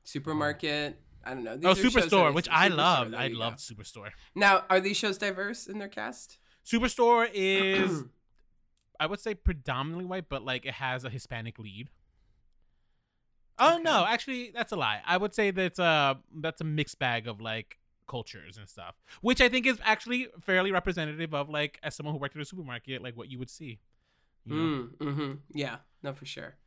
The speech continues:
Speaker 1: Well, we're getting a little off topic, but suffice to say that this used to be more common, at least in the representation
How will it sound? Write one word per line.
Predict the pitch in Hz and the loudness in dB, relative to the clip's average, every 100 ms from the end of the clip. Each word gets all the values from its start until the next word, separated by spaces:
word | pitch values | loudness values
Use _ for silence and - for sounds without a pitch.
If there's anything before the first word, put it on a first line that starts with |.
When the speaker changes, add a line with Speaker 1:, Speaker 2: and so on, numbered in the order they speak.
| _ _ 208 | _ _ 2
Speaker 1:
Well, | 226 | 4
we're | 262 | 6
getting | 254 233 | 6 8
a | |
little | 196 160 | 6 6
off | 147 | 2
topic, | - 127 131 - | -2 -6 -6 2
but | 220 196 160 - - - - - - | 8 8 8 0 -10 -20 -20 -20 -12
suffice | - 240 233 240 | -8 -4 0 -2
to | - | -2
say | 160 175 143 | -4 -2 -2
that | 135 127 - | -4 -6 -8
this | - 190 233 - | -10 -6 -4 -2
used | 208 254 - 190 | 0 0 0 -4
to | |
be | 160 156 | 0 0
more | 143 143 | 0 -2
common, | - 135 131 131 135 | -4 -4 -2 -4 -6
at | 135 | -8
least | 135 139 143 | -10 -10 -8
in | |
the | 135 | -8
representation | 131 131 131 143 127 127 - 127 127 | -8 -10 -8 -8 -8 -10 -8 -10 -10